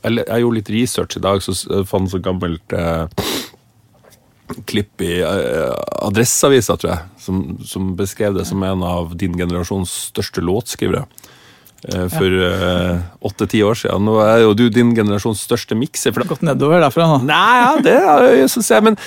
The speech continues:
Speaker 1: men, men det er på en måte, det er veldig bra jobba å komme dit, eh, og, og det, det er ikke plass til så mange, sant? For det er noe med at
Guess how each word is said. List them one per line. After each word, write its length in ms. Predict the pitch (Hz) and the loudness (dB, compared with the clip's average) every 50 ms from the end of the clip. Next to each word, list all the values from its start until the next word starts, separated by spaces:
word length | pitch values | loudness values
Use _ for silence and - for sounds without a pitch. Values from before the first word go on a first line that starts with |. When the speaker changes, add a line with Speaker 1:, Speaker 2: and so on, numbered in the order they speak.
| - 175 | -4 0
Speaker 1:
men, 140 | - 202 220 - - 196 | 4 4 4 4 4 4
men 100 | 220 220 | 4 6
det 100 | 226 233 | 6 6
er 40 | 220 | 6
på 120 | - 226 | 4 4
en 60 | 214 214 | 4 4
måte, 720 | 214 196 - 208 190 190 185 180 175 175 170 170 170 170 160 | 2 2 2 4 4 6 6 6 6 6 6 4 4 4 4
det 100 | 165 170 | 4 4
er 40 | 170 156 147 | 4 4 4
veldig 160 | 147 151 139 | 2 2 4
bra 100 | 127 123 113 | 4 4 6
jobba 340 | 113 120 147 151 131 104 101 | 4 4 4 4 4 4 4
å 60 | 95 | 4
komme 220 | - 117 113 117 | 4 2 2 4
dit, 420 | 113 156 196 208 - - - - - - | 4 6 6 6 4 2 -4 -12 -10 -6
eh, 240 | - 117 127 127 113 - - | 0 2 4 4 2 2 2
og, 280 | 110 131 143 139 - - | 2 4 4 6 4 4
og 180 | 110 143 143 | 4 2 2
det, 260 | 143 156 151 - - 135 | 4 2 2 2 0 0
det 80 | 143 | -2
er 140 | 135 - 160 | 0 0 -2
ikke 100 | - - | -2 -2
plass 280 | - 175 - - - - | -4 -4 -4 -4 -6 -6
til 100 | - 110 | -6 -4
så 160 | - - 107 | -2 -2 0
mange, 360 | 110 117 120 156 180 175 131 92 73 76 - - - | 0 0 0 0 0 -2 -2 -4 -4 -8 -10 -10 -4
sant? 180 | 107 110 117 110 | -2 -2 -2 -2
For 100 | - 131 131 127 | -2 -2 -2 0
det 80 | - 139 | 0 0
er 60 | 139 | 0
noe 120 | 143 139 131 | 0 0 0
med 180 | 127 123 120 | 2 2 2
at 220 | 113 101 - - | 2 0 -4 -12